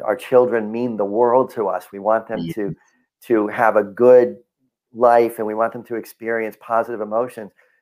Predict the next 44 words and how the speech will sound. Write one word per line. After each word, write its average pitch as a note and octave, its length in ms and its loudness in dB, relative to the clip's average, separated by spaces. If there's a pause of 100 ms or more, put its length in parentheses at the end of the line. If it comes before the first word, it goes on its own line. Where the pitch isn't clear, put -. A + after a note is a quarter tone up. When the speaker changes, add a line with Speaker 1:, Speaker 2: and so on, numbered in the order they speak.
Speaker 1:
But C3+ 100 4
it, C#3+ 260 0
it C3 200 0
can C3+ 160 -8
be C3+ 160 -4
one C#3 160 4
of C3+ 80 4
the C3 200 2 (320)
biggest D#3 300 0
challenges C#3+ 600 -4 (440)
to C3+ 180 -2
be D3 300 4
with D3+ 340 2
them A#2 240 4
in A#2 220 -4
their G2+ 180 4
pain. G2+ 480 -12 (760)
Speaker 2:
Oh, G3 60 -2
Speaker 1:
And B2 160 4
I, C3 140 4
Speaker 2:
it's, - 180 0
Speaker 1:
I C3 220 2
feel D#3+ 160 2
Speaker 2:
oh, D#3 40 4 (180)
Speaker 1:
like D3+ 160 -4
Speaker 2:
it's - 200 -12 (160)
very G#3 320 4
<laughs> G3 120 -4
hard F3 280 0
to - 120 -4
do F3+ 240 -8
that, C#3+ 100 0
Speaker 1:
And D3+ 100 4
I D#3+ 100 4
feel A3 100 4
Speaker 2:
but G3 120 6
Speaker 1:
like E3 200 0
that's E3 360 -2
one E3+ 140 4
of D3+ 80 2
the, C3+ 80 2
Speaker 2:
Of C3 60 -12
course. - 160 -12
Speaker 1:
that's D#3+ 240 -2